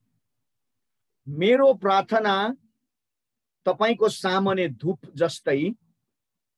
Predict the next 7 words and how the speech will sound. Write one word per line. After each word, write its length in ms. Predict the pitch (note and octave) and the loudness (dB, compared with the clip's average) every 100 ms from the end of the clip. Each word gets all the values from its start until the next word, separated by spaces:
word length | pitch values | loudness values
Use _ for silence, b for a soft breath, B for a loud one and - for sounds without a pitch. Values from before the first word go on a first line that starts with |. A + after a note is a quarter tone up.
| _ _ - | _ _ -10
र 100 | D3 | -6
मैले 400 | D#3+ G#3+ B3+ B3 | 0 2 4 2
हात 460 | C#3 D#3 G#3 A3+ | 2 0 0 0
उठाउँदा 800 | - G#3 - G3 G3+ D3 A#2 C#3 D#3+ _ _ _ _ _ _ - | -6 -10 -2 -2 0 -2 -2 -4 -8 _ _ _ _ _ _ -20
बेलुकीको 800 | A#2+ F#3 G#3+ G3+ G3 D#3 F3 F3+ | -2 2 2 -2 -8 -4 -2 -2
बलि 460 | C#3 D3+ E3 E3+ | -4 -2 -2 -6
जस्तै 600 | C#3 C3+ C#3+ - C#3 D3 | -10 -10 -10 -6 -4 -4